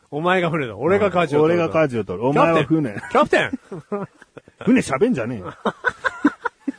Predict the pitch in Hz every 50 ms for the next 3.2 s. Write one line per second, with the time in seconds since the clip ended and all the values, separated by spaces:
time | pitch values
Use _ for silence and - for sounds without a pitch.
0 | - - _ _ _ _ _ _ _ _ _ _ _ _ _ _ _ _ 240 247
1 | 240 294 302 202 - - - 277 269 247 226 208 196 269 269 208 165 156 175 175
2 | - - 156 151 143 135 - 147 131 - 139 127 113 101 - - 98 160 170 165
3 | 147 127 104